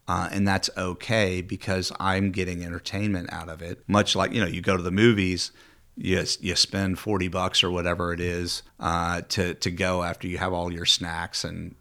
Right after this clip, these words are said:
and you're never gonna get that back. But we don't think of that as being something that's really lost.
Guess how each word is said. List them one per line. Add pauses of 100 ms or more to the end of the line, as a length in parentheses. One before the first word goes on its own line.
(180)
and (120)
you're
never
gonna
get
that
back. (380)
But
we
don't
think
of
that
as
being (280)
something
that's
really
lost.